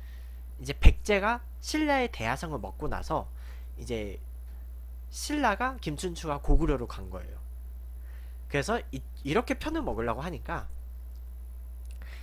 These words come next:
이제 백제 의자왕이 그때는 약간 정신이 멀쩡했을 때잖아요. 백제 의자왕이. 그래서 성충이 사람을 보낸 거야. 그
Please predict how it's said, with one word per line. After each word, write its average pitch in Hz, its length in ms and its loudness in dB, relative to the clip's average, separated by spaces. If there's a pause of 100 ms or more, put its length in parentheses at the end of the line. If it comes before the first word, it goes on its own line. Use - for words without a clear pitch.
(120)
이제 127 160 -2
백제 - 540 10
의자왕이 247 540 4
그때는 175 380 0
약간 131 240 0
정신이 127 340 -2
멀쩡했을 180 440 0
때잖아요. 92 720 -2 (680)
백제 - 260 8
의자왕이. 101 640 2 (480)
그래서 143 440 6 (260)
성충이 214 640 6 (300)
사람을 285 420 4
보낸 - 260 8
거야. - 180 -8 (800)
그 104 300 0